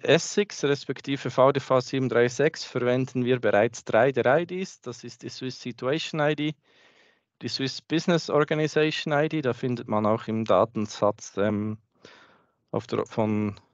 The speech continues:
didoc die, das Mapping zu den anderen, äh, zu den, also T-U-Codes.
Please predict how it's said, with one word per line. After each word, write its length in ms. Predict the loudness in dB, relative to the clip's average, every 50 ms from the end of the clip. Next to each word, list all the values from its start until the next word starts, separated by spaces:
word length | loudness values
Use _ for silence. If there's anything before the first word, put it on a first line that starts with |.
| _ _ _ -20 -10 -4
didoc 380 | -2 2 4 4 4 4 0 -6 -10 -12 -16 _ _ _ -20 _ _ _ _ _ _ -6
die, 440 | -4 -2 0 0 2 2 2 2 2
das 200 | 0 0 2 2
Mapping 440 | 2 2 2 0 -2 -2 -2 -2
zu 140 | -2 -4 -4
den 160 | -2 0 0
anderen, 480 | 2 0 0 0 0 0 0 -2 -2 -2
äh, 240 | -2 -2 -2 -2 -2
zu 140 | -4 -6 -6
den, 240 | -4 -2 0 0 0
also 260 | 0 0 -2 -6 -8 -8 _ -20 -20 -20 -20 _ _
T-U-Codes. 720 | 2 4 4 4 4 4 2 2 2 2 2 -2 -6 -14